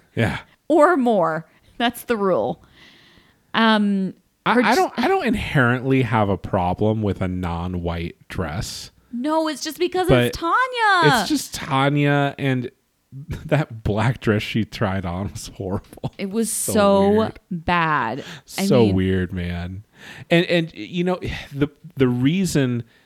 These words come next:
Speaker 1: I wonder if they cut this out, but the reason why you don't wear a white dress isn't because <laughs> I, I, I like things that other people don't like.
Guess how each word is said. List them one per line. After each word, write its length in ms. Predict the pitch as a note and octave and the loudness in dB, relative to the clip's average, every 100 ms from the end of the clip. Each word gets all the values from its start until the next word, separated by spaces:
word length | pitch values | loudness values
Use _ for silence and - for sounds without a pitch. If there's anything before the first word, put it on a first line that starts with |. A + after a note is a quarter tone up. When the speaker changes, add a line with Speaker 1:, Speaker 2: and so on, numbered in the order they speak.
| _ _ _ _ _ _ _ _ _ _ - | _ _ _ _ _ _ _ _ _ _ -10
Speaker 1:
I 60 | F#3 | -2
wonder 240 | G#3 G3+ | 2 4
if 120 | D#3 | 4
they 100 | F#2 | 0
cut 260 | - F#2+ - | 0 -4 -4
this 200 | E2 - | -6 -6
out, 360 | E2+ D#2+ D#2 _ _ _ _ _ - - _ _ _ | -6 -8 -10 _ _ _ _ _ -20 -20 _ _ _
but 300 | - E3 - - | 2 2 0 -4
the 180 | C#3 | 0
reason 800 | C3+ B2+ C#3+ F#3 F#3+ F3+ D#3 A2+ | 0 0 0 0 0 0 0 0
why 360 | F#2+ G2+ A2 A2+ | 0 0 2 0
you 280 | G#2+ G#2+ G2+ - | 0 -2 -4 -4
don't 300 | F#2+ G#2 F#2+ | -2 -2 -2
wear 220 | G#2 G2 | 0 0
a 60 | F#2 | -2
white 400 | F2 F2+ F#2 - | -4 -6 -6 -10
dress 640 | - F#2+ C#2 - - - _ _ _ _ _ _ _ _ _ - | -10 -8 -8 -8 -10 -12 _ _ _ _ _ _ _ _ _ 0
isn't 480 | F3 F#3 G#3+ C#3 B2+ | 2 2 -2 -4 -8
because 800 | B2 - A2+ G2 E2 E2+ - - - - | -8 -8 -4 -4 -4 -8 -12 -16 -20 -20
<laughs> 200 | _ - | _ -6
I, 760 | - - F3+ G#3 A#3 G3 G3+ - | -6 -4 -6 -6 -6 -6 -6 -6
I, 80 | F3+ | -6
I 40 | |
like 320 | G3+ F#3+ D3 - | -4 -4 -8 -10
things 340 | E3 C3 C3 | -10 -8 -6
that 180 | B2+ A2 | -6 -6
other 280 | B2 C3 C#3+ | -6 -4 -4
people 340 | D3+ C#3 A#2+ | -4 -6 -10
don't 300 | A2+ A2 - | -8 -10 -12
like. 480 | - D2+ E2+ F#3 | -14 -14 -12 -14